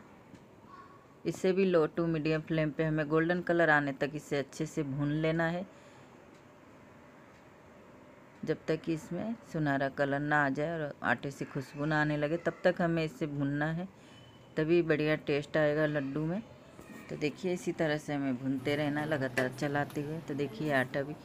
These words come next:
सूखा लग रहा है तो इसमें घी डाल देंगे। तो घी हमने पहले कम डाला था, अगर ज़रूरत पड़ेगी तो हम बाद में डाल देंगे। तो इसी तरह से हमें इसे अच्छे से मिक्स करके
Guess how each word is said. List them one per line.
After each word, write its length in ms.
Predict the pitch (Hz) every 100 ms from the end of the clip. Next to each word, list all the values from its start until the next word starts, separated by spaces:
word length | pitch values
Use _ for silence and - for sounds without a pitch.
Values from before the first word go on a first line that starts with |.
| - - - - - -
सूखा 300 | 151 - 160
लग 200 | 160 151
रहा 120 | 165
है 40 |
तो 120 | 175
इसमें 260 | 160 160 139
घी 160 | 131 147
डाल 280 | 156 147
देंगे। 280 | 143 147 180 190 156 -
तो 80 |
घी 240 | 139 151 175
हमने 240 | 165 165
पहले 320 | 160 156 147
कम 300 | 143 147 151
डाला 260 | 151 147 147
था, 200 | 156 175
अगर 160 | 170 135
ज़रूरत 340 | 135 139 139 -
पड़ेगी 280 | 143 131 135
तो 100 | -
हम 160 | 139
बाद 180 | 135 135
में 180 | 139 135
डाल 280 | 131 131 151
देंगे। 240 | 160 160 - - - - -
तो 60 | 160
इसी 160 | 151 180
तरह 280 | 180 170
से 180 | 170 170
हमें 380 | 151 143 147 - - - - - - - -
इसे 280 | - 156
अच्छे 240 | 147 - 147
से 180 | 143 147
मिक्स 260 | 139 135
करके 340 | - 147 147